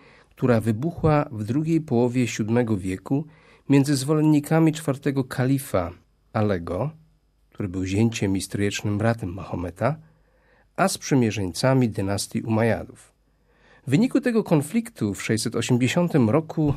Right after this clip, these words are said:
śmierć poniósł syn Alego, Hussein. Tragicznym wydarzeniom spod Karbali tradycja szyicka nadała znamiona męczeństwa i protestu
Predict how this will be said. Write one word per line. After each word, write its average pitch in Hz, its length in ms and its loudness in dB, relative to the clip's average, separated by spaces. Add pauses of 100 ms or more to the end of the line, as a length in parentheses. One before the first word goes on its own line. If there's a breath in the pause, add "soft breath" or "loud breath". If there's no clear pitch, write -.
(120)
śmierć 160 540 0
poniósł 131 460 0
syn 147 380 2
Alego, 101 540 -2 (400 soft breath)
Hussein. - 460 -4 (1160)
Tragicznym 160 540 0
wydarzeniom 135 600 2
spod 113 320 -2
Karbali 101 720 -4 (580 soft breath)
tradycja 180 480 0
szyicka 143 520 0
nadała 131 400 2
znamiona 120 500 0
męczeństwa 120 840 -2
i 120 100 0
protestu 120 840 -4